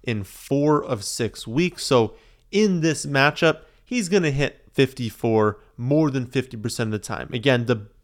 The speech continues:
biggest risk here is that they get up big, but for a team to get up big,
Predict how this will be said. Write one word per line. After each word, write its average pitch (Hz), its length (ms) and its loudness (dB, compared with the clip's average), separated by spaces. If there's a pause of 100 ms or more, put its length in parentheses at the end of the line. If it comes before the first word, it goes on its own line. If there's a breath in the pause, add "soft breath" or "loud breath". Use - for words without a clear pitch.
biggest 220 460 4
risk 135 400 -2
here 107 380 -2 (260 soft breath)
is 123 100 -4
that 131 120 -2
they 117 120 0
get 143 240 2
up 113 240 -2
big, 113 280 0
but 113 160 -2
for 185 580 4
a 143 100 2
team 165 560 -2
to 131 140 -8
get 120 220 0
up - 180 -2
big, 165 280 0